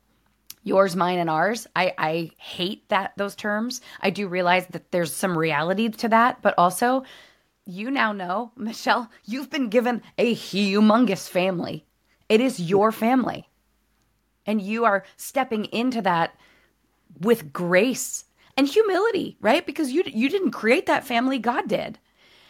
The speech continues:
And, and you are then stepping into a role and, and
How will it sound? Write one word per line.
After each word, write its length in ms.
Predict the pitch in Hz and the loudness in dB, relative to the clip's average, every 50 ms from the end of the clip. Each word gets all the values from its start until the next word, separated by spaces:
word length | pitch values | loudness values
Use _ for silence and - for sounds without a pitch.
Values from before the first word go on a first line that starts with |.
| - _ - | -12 _ -2
And, 260 | 208 214 220 214 - - - | 0 0 0 0 -2 -2 -2
and 180 | 185 196 202 | -2 -2 -2
you 240 | 196 196 226 254 254 | -2 -2 -2 2 2
are 120 | 240 226 | 2 2
then 400 | 202 208 190 180 185 190 180 175 _ _ _ _ _ | 2 0 0 -2 -2 -6 -6 -10 _ _ _ _ _
stepping 480 | - - - - 269 254 262 254 247 233 | -14 -8 -2 2 2 2 2 0 -4 -4
into 380 | - - 208 214 180 180 220 196 | -2 -2 -2 -2 -2 0 0 0
a 40 | 190 | 0
role 540 | 165 170 185 190 196 208 233 269 311 302 - - - - - _ - | 2 2 4 4 6 6 4 2 0 -2 -8 -16 -20 -20 -8 _ 0
and, 500 | 190 196 185 175 175 175 180 175 - - _ _ - | 2 4 2 2 0 -2 -4 -6 -10 -14 _ _ -6
and 260 | 170 175 175 170 | -6 -4 -4 -6